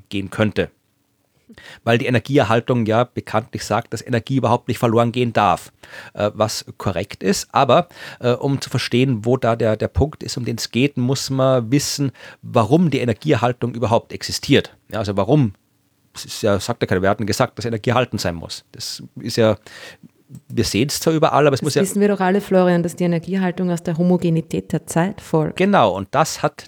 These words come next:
Speaker 1: die Frau
Speaker 2: <laughs>
Speaker 1: Noether rausgefunden. Ja? Das ist ihr großes Noether-Theorem, das, äh, wie gesagt, ich jetzt nicht im Detail ausführen werde, aber, äh, man, aus, sie sagt, dass eben, äh, Erhaltungsgrößen aus Symmetrien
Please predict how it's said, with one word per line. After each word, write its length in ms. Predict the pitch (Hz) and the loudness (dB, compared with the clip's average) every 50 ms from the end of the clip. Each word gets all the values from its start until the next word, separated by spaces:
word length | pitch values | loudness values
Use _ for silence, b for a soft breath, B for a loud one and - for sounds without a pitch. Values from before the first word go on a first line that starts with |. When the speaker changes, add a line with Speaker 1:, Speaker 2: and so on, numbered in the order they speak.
| - - | -8 -6
Speaker 1:
die 200 | 131 147 160 156 | -4 -4 -4 -6
Frau 600 | - - - - - 110 101 95 113 123 131 - | -8 -12 -12 -10 -6 -2 2 2 4 2 2 0
Speaker 2:
<laughs> 40 | 113 | -2
Speaker 1:
Noether 720 | 117 110 107 107 107 131 175 185 - - 131 104 101 92 | -4 -2 0 0 4 4 4 2 2 0 0 0 0 0
rausgefunden. 720 | 95 90 92 87 - - - 98 - - 101 95 - - 98 | 0 0 0 0 -2 -6 -8 -8 -8 -8 -10 -10 -10 -4 -2
Ja? 160 | 120 151 139 B B B B | -2 -2 -2 B B B B
Das 140 | - 123 120 | -2 -2 0
ist 100 | 135 - | 0 -2
ihr 80 | 147 131 | -4 -6
großes 360 | - - 135 120 135 123 - | -2 0 0 0 0 0 0
Noether-Theorem, 680 | 113 135 160 - 131 - - 110 101 98 104 123 143 147 | 0 0 2 0 0 0 0 0 0 2 2 2 2 2
das, 300 | 127 123 120 - - B B B B B B B | 2 2 2 0 -2 B B B B B B B
äh, 180 | - 110 107 110 | 0 2 2 2
wie 80 | 113 117 | 2 0
gesagt, 200 | 113 110 117 - | -2 -2 -2 -2
ich 60 | 107 | -4
jetzt 140 | 113 - - | -4 -4 -2
nicht 200 | 120 104 - - | -4 -6 -6 -6
im 200 | 113 104 101 101 | -8 -8 -6 -6
Detail 280 | 107 - - 101 95 - | -6 -4 -2 -2 -2 0
ausführen 460 | 107 131 131 - - - 151 147 135 | 0 0 0 0 -2 -2 -2 0 0
werde, 240 | 135 139 147 160 B B B B B - | 2 2 2 0 B B B B B -2
aber, 280 | 123 127 127 127 127 - | 2 4 4 4 4 2
äh, 260 | 123 120 92 120 123 120 120 | 0 -2 -2 -4 -6 -6 -6
man, 340 | 120 120 123 117 110 110 117 - _ - 131 123 - _ _ | -4 -2 0 0 -2 -4 -8 -14 _ -20 -20 -20 -20 _ _
aus, 360 | - 127 - - - - - - _ | -4 -4 -4 -4 -6 -10 -14 -16 _
sie 180 | - - - - | -12 -8 -6 -2
sagt, 280 | - - 143 - - 143 | 0 0 0 0 0 -4
dass 120 | 123 - | -4 -2
eben, 260 | - 139 127 123 117 | -2 -2 0 0 0
äh, 220 | 113 104 98 98 B B B B B B B _ _ - 113 - - 135 156 175 | 0 0 -2 -2 B B B B B B B _ _ -4 -4 -2 2 2 2 2
Erhaltungsgrößen 1120 | - _ - 175 175 175 - - - - - - 127 110 120 120 147 151 - - - 143 - | 0 _ -2 -2 -2 -2 -4 -8 -8 -8 -4 -4 0 2 4 4 4 4 2 -2 -6 -4 -2
aus 320 | - 113 127 135 - - - - | 2 2 2 2 0 -2 -6 -8
Symmetrien 920 | - - - 131 127 120 - _ - 117 117 120 123 131 123 107 98 92 | -4 -2 0 0 0 0 -2 _ -4 -2 0 2 2 2 2 2 0 -2